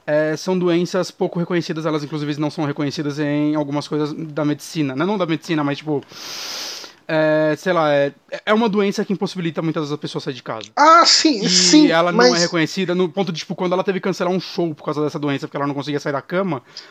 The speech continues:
Speaker 1: ao, teve ignorante falando, "Toma um Dorflex e sai daí, vai cantar."
Speaker 2: Ah, não, não, não chega
Speaker 1: Saca?
Speaker 2: nesse... Cara,
Speaker 1: E
Speaker 2: é, é que
Speaker 1: talvez não
Speaker 2: é
Speaker 1: seja
Speaker 2: preciso,
Speaker 1: importante
Speaker 2: não,
Speaker 1: rolar
Speaker 2: é,
Speaker 1: um
Speaker 2: é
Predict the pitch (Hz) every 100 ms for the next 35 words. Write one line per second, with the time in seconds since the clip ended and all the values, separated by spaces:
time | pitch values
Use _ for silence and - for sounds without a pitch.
0 | - 156 165 170 175 160 156 170 156 151
1 | - 160 160 151 170 170 170 156 - 151
2 | 143 156 - 143 151 143 139 139 139 -
3 | 151 302 359 370 339 330 320 320 269 339
4 | 311 311 262 240 175 254 214 202 175 202
5 | 233 196 220 247 233 - 180 220 202 226
6 | 196 202 196 180 - 185 - 160 160 180
7 | 190